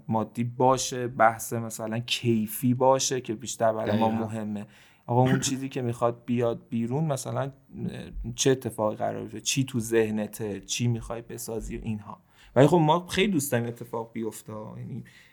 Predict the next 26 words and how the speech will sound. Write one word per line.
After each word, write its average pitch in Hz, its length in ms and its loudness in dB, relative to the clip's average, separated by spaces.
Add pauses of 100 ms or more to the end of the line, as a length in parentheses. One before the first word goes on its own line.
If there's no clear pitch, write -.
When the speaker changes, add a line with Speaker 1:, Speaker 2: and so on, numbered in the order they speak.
(180)
Speaker 1:
اه، 110 140 -2
دیوانه‌وار 113 800 0
برای 120 240 0
ما 139 120 -4
خوشحال 120 400 -6
کننده 117 520 -4
است. - 380 2 (720)
اینجا 123 260 4
متین 139 400 4
می‌خواد 135 300 0
حرف 143 340 4
بزنه، 156 200 2
Speaker 2:
بزنه. 131 220 6
Speaker 1:
بالا 127 300 4
پایین 131 340 0
می‌پره. 196 400 4 (220)
<laughs> 120 180 -8
خندم 127 400 -2
گرفت، 117 260 -4
ببخشید. 139 380 -10 (580)
ولی، 151 520 6 (180)
اه، 123 380 -2 (240)
اصلاً 165 160 2
امیدواریم 151 440 6
اتفاق 165 440 0
بیفته، 120 440 2